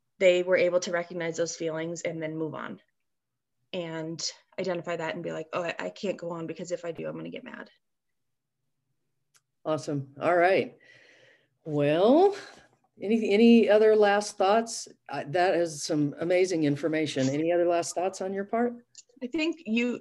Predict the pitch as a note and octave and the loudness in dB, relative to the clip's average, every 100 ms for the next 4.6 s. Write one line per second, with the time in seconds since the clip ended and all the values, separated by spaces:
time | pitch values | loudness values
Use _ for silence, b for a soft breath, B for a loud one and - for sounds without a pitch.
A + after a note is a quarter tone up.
0 | - A3 G3 G3 G3 - G3 _ _ b | -4 -2 -2 -2 -2 -4 -6 _ _ b
1 | b b b _ _ _ - G3+ G#3 A#3+ | b b b _ _ _ -2 2 6 6
2 | A#3+ B3+ A3 G#3+ G#3 G#3 G3+ F#3 - F#3 | 6 4 4 4 4 2 0 0 2 4
3 | F3 - G3 G#3 G#3 G#3 G3 G3 G#3 A#3+ | 2 0 4 4 2 0 0 0 0 0
4 | B3 B3 A#3+ A#3+ B3 B3+ | 0 2 2 2 0 0